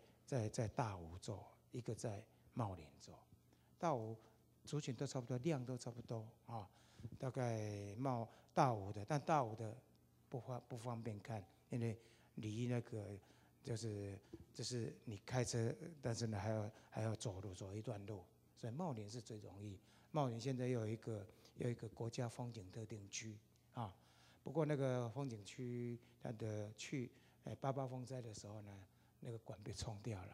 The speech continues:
啊，他们管理就被冲掉了。但是呢，量有没有减少呢？感觉上是减少，但不会，大概它是移行到其他地方。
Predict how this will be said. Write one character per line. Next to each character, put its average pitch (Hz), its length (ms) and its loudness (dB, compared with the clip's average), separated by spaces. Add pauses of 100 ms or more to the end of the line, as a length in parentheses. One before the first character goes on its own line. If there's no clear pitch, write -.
(100)
啊， 107 180 -4 (260)
他 135 60 -2
们 117 100 -2
管 117 200 -4
理 104 80 -6
就 104 100 -6
被 107 140 -6
冲 104 240 -6
掉 101 160 -4
了。 98 80 -10 (320)
但 151 120 8
是 151 100 6
呢， 131 180 4 (320)
量 175 300 12
有 123 100 2
没 143 100 2
有 127 40 2
减 123 200 -4
少 110 240 -4
呢？ 104 160 -12 (260)
感 120 200 -2
觉 135 120 0
上 143 200 2
是 139 120 -6
减 120 240 -4
少， 110 140 -6
但 117 220 -6
不 113 100 -12
会， 107 240 -6 (340)
大 135 120 4
概 123 160 -2
它 123 120 -4
是 120 220 -6
移 120 160 -6
行 110 220 -6
到 110 120 -4
其 104 140 -8
他 104 140 -10
地 104 160 -12
方。 98 180 -12